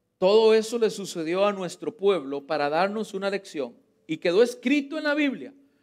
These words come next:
para que nos sirva de enseñanza a los que vivimos en estos últimos tiempos. ¿Cuántos viven los últimos tiempos el día de hoy? Amén. Aprendamos de lo que Pablo está diciendo el día de hoy.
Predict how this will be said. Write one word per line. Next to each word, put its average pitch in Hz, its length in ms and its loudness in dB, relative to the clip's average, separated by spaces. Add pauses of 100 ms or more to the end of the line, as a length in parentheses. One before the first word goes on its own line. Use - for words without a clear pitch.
(320)
para 143 240 -2
que 151 100 -2
nos 139 160 -10
sirva 170 340 -4
de 170 100 -4
enseñanza 143 760 -10 (300)
a 143 100 0
los 147 180 -2
que 151 140 -4
vivimos 139 560 -2 (120)
en 156 160 -2
estos 180 460 -8 (140)
últimos 151 800 -4 (440)
tiempos. - 920 -8 (1040)
¿Cuántos 185 300 -4
viven 190 240 -4
los 175 160 -10
últimos 170 400 -12
tiempos 180 420 -6
el 139 100 -16
día 139 200 -8
de 143 80 -8
hoy? 127 180 -12 (240)
Amén. 170 340 -6 (840)
Aprendamos 196 640 0
de 208 80 2
lo 190 120 -2
que 185 100 -6
Pablo 208 320 -2
está 196 240 -4
diciendo 175 460 -6
el 135 100 -8
día 131 200 -6
de 120 100 -6
hoy. 110 160 -20